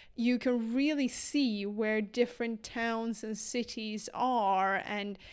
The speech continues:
you see how it's the coastal areas and the south central area that is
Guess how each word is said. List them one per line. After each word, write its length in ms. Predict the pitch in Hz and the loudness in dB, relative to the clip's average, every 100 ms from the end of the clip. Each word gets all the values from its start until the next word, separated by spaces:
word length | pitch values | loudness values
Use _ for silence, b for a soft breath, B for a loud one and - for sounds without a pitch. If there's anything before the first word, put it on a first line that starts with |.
| B B | B B
you 120 | 226 | -2
see 480 | - - 254 247 240 | -2 -2 0 2 0
how 420 | 202 226 214 214 | -2 -2 -2 -2
it's 180 | 214 - | -4 -4
the 100 | 220 | -6
coastal 800 | - - 247 262 240 - 233 - | -6 0 2 2 0 -2 -2 0
areas 880 | 233 226 226 226 226 220 220 220 - | -2 0 0 0 2 2 0 -2 -4
and 240 | 247 240 214 | 0 2 2
the 120 | 220 | 0
south 480 | 220 247 233 220 - | 0 -2 0 -2 -6
central 560 | - 240 262 262 220 - | -2 0 2 2 2 2
area 500 | 220 208 208 208 208 | 2 2 0 0 0
that 160 | 220 | 0
is 220 | 208 - | -2 -6